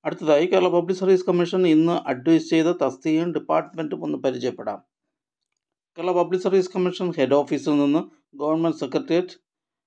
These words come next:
കേരള പബ്ലിക് സർവീസ് കമ്മീഷൻ, കെ എസ് എ ഡി എന്നീ ഡിപ്പാർട്ട്മെന്റുകളിലേക്ക് ബൈൻഡർ, ബൈൻഡർ ഗ്രേഡ് സെക്കൻഡ്.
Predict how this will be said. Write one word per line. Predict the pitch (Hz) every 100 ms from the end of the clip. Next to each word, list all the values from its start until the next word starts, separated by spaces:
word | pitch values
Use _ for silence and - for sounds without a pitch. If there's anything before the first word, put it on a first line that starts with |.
| _ -
കേരള | 156 160
പബ്ലിക് | 151 143 151
സർവീസ് | 160 160
കമ്മീഷൻ, | - 160 151 208 214 _ _ -
കെ |
എസ് | 170 170 170
എ | 135
ഡി | 123 123 - 151
എന്നീ | 156 180 208
ഡിപ്പാർട്ട്മെന്റുകളിലേക്ക് | 143 139 160 170 156 160 151 156 147 143
ബൈൻഡർ, | 175 127 131 131 113 107 - _ _ 131
ബൈൻഡർ | 147 160 160 160
ഗ്രേഡ് | 147 156 170 -
സെക്കൻഡ്. | 131 - 117 101 95